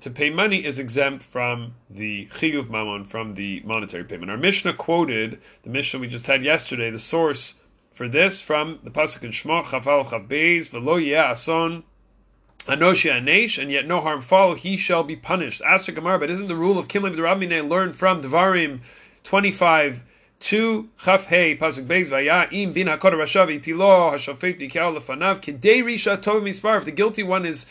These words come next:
to be flogged, to be lashed, the court has, the court has him lie down and gives lashes by count as warranted by his offense.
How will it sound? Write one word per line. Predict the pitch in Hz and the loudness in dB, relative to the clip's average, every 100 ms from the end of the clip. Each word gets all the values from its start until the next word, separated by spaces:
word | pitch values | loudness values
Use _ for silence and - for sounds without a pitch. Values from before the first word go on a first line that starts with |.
| - - | -14 -8
to | 151 | -6
be | 143 | -6
flogged, | - 185 220 185 131 | 0 6 8 6 2
to | 139 | -6
be | 139 | -4
lashed, | 139 175 202 - - - - - | 0 2 2 0 -8 -16 -20 -14
the | 139 | -14
court | - 202 220 - | 0 2 2 0
has, | - 170 185 - - | 0 2 2 0 -8
the | 143 | -8
court | - 196 165 | -2 -2 2
has | 180 196 185 | 2 2 0
him | 160 | -2
lie | 147 135 | -2 0
down | 185 214 196 | 2 2 2
and | 151 | -2
gives | 135 170 147 | -4 -4 0
lashes | 175 185 180 | 0 0 -2
by | 135 139 | -2 -2
count | - 196 208 135 | 0 -2 -2 -4
as | |
warranted | 127 160 175 170 135 | -6 -4 -4 -6 -2
by | 147 143 | -2 0
his | 143 147 | -4 -6
offense. | 143 - 170 196 127 | -8 0 2 2 -2